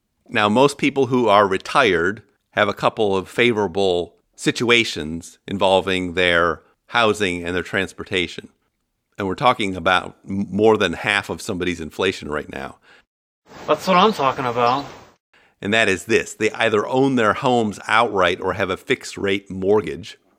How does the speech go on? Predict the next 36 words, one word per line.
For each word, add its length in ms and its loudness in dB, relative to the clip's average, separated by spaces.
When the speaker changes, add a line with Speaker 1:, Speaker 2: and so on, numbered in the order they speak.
Speaker 1:
so 160 -8
they 120 0
don't 160 -2
have 400 0
an 80 -2
inflation 720 -4
rate. 360 0
They 80 0
have 80 0
an 80 -6
inflation 400 -4
rate 100 -4
of 140 -8
zero 600 -4
for 280 -8
their 140 -4
housing 420 -6
or 100 -8
close 300 -8
to 240 -2
it. 160 -12
And 160 0
they're 100 4
not 180 2
required 520 2
to 120 -2
commute 460 0
anymore, 540 -4
so 180 0
their 140 2
<laughs> 0 -
transportation 920 0
expenses 800 -6
also 580 4
go 300 2
down 500 2